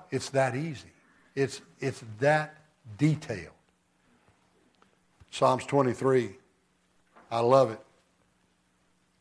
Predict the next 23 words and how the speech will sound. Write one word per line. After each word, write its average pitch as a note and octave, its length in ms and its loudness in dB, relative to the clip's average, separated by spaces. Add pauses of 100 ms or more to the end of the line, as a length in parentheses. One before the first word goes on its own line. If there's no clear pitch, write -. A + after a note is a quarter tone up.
(120)
says, D3 560 6
David C#3 480 2
said D3 320 6
in C3 100 0
his C3 260 0 (220)
beautiful C#3+ 460 4
shepherd D3 420 2
song, G#2 460 2 (1120)
"Yea, D#3 420 6
though D3 160 4
I G#2 160 2
walk G2+ 400 -4
through C#3+ 280 0
the E3+ 120 -6
valley, G#2 540 -6 (560)
through E3 480 6 (220)
the B2+ 120 0
valley A2+ 420 2
of A2 100 -8
the G#2+ 80 -10
shadow B2+ 360 -2
of A2+ 100 -8
death." A2+ 320 -4